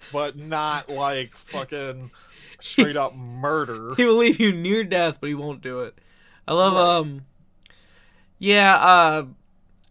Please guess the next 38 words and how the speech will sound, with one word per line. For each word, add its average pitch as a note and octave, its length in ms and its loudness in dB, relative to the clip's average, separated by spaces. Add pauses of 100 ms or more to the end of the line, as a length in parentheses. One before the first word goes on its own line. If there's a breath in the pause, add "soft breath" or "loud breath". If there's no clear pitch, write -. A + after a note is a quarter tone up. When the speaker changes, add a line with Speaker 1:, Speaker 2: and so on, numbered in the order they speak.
(160)
Speaker 1:
that's G3 240 -2
why A3 160 6
I G3 60 4
think G3+ 300 -2
it's F3 80 -8
like, D#3+ 180 -6
God, E3 220 -2
if D#3 80 -10
he E3 80 -10
was D#3+ 100 -6
just D#3 220 -6
in, D#3 120 -4
like, D3 200 -8
a C3+ 60 -8
better C#3 360 -4
Batman B2+ 560 -8
film, A2 480 -14 (180)
I C#3 100 -14
think C3+ 280 -14
he C3+ 140 -12
would C3 200 -8
have B2+ 140 -10
Speaker 2:
Yeah. B2+ 120 -10
Speaker 1:
been, A#2+ 360 -18
he C3+ 80 -14
would B2+ 160 -12
have A#2 260 -14
ex-, A#2+ 200 -20
excelled, A#2 720 -10
but A#2 200 -12
of A#2+ 80 -16
course B2+ 360 -8 (100)
Speaker 2:
Right. A2+ 40 -14
Speaker 1:
he A#2 40 -14
was A#2+ 140 -16
in A2+ 100 -16
that B2+ 220 -8
one. F2 260 -18